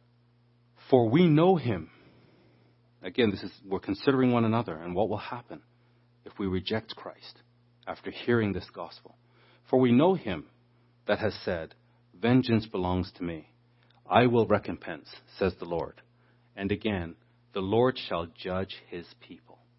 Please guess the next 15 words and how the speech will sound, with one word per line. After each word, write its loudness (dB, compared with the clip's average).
This -18
is -18
why 2
we 0
have -4
to -20
consider -8
one -10
another. -20
The -16
Lord -6
will -8
judge -14
his -20
people. -20